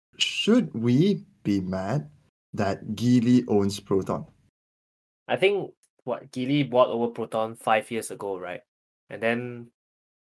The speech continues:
Speaker 2: I think it was like, was it more than fifty percent stake? So they actually own Proton today?
Speaker 1: No,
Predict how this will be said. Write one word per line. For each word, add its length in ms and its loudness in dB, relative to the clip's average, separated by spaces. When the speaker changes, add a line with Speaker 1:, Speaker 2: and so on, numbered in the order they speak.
Speaker 2:
I 40 -20
think 360 -10
it 20 -20
was 200 -14
like, 200 -8
was 220 0
it 100 2
more 200 4
than 120 2
fifty 260 -6
percent 380 -2
stake? 320 -4
So 160 -2
they 160 2
actually 300 -2
own 240 -4
Proton 360 -8
today? 300 -10
Speaker 1:
No, 280 0